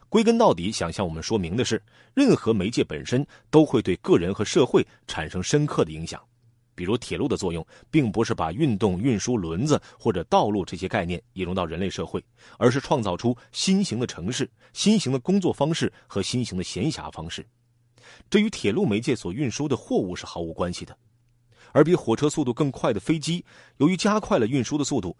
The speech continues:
它又使铁路所形成的城市、政治和社团的形态不断瓦解。这个功能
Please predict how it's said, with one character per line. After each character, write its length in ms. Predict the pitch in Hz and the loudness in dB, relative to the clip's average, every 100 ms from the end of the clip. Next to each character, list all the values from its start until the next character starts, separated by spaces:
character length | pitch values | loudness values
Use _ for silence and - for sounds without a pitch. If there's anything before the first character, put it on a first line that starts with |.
| - - | -16 -2
它 100 | 123 | 2
又 140 | 113 | 2
使 140 | 123 | 0
铁 260 | 123 - 92 | -4 -4 -2
路 180 | 147 131 | 0 -2
所 160 | - | -4
形 200 | 80 98 | -8 -6
成 100 | 104 | -6
的 80 | 90 | -8
城 300 | - 82 98 | -8 -8 -6
市、 200 | 123 110 - | -4 -4 2
政 240 | 208 143 | 2 2
治 100 | 104 | -2
和 80 | 104 | -4
社 220 | - 131 | 0 0
团 160 | - 107 | 0 -4
的 60 | |
形 200 | 131 92 | -4 -4
态 160 | 107 107 - - | -2 -2 -4 -8
不 120 | - 175 | 2 2
断 180 | 175 | 2
瓦 180 | 82 87 | -2 -6
解。 160 | 143 - _ _ _ _ _ _ | -6 -10 _ _ _ _ _ _
这 160 | - 233 | -4 -2
个 60 | |
功 180 | 120 147 | 0 0
能 160 | 120 | 0